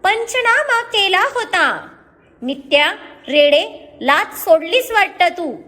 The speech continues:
कोणी आपल्या आजीला?" आजी पुढे नित्यावर फायरिंग करतच होती की कसल्याशा आवाजाने या तिघींचंही कपाळ आकसलं. "नीतू, आता हा आवाज कसला ग?"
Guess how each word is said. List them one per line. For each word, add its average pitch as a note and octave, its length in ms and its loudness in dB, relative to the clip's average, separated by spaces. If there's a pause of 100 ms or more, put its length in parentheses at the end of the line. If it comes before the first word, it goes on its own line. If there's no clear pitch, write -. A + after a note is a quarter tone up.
(360)
कोणी A#4+ 400 2
आपल्या A4+ 460 -2
आजीला?" G4+ 600 0 (520)
आजी A3 300 -8
पुढे C4 380 -2
नित्यावर D4 640 -4
फायरिंग E4 580 -2
करतच B4+ 760 -2
होती E4 600 -6 (360)
की B3+ 80 -10
कसल्याशा B3+ 760 -4
आवाजाने D4+ 880 0 (420)
या A4+ 120 -2
तिघींचंही B4+ 1000 0
कपाळ D4 380 2
आकसलं. C#4+ 840 -2 (680)
"नीतू, C4+ 540 -4 (280)
आता A4 280 0 (120)
हा F#4 100 2 (240)
आवाज A#4+ 280 -2
कसला D#4 500 0
ग?" C4+ 420 -4